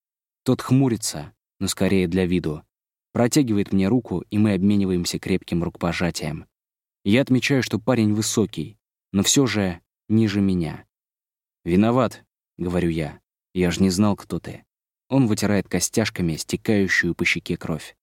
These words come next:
«Хочешь сказать, что не будь я братом Мэйр, ты бы не постеснялся надрать мне задницу?» «Именно». Мэйр закрывает руками лицо, а ее брат смеется и похлопывает меня по плечу. «Если она сказала, что ты больше,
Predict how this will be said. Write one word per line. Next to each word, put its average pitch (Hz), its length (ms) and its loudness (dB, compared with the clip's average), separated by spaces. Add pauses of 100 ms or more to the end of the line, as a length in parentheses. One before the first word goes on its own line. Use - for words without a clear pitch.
(680)
«Хочешь 98 320 0
сказать, 104 320 0
что - 200 0
не 104 120 4
будь 107 240 0
я 101 100 2
братом 98 320 0
Мэйр, 107 400 2 (340)
ты 120 100 2
бы 107 100 2
не 110 100 2
постеснялся 110 600 0
надрать 107 320 2
мне 104 140 2
задницу?» 104 580 -2 (840)
«Именно». 82 560 0 (600)
Мэйр 110 280 4
закрывает 92 520 -2
руками 85 320 -2
лицо, 107 440 -2 (400)
а 101 80 0
ее 113 140 4
брат 127 220 0
смеется 104 480 0
и - 20 -2
похлопывает 90 640 -4
меня 85 180 0
по 82 120 -6
плечу. - 420 -6 (1080)
«Если 120 280 4
она 117 140 4
сказала, 113 360 2
что 101 200 -2
ты - 100 -2
больше, 98 580 0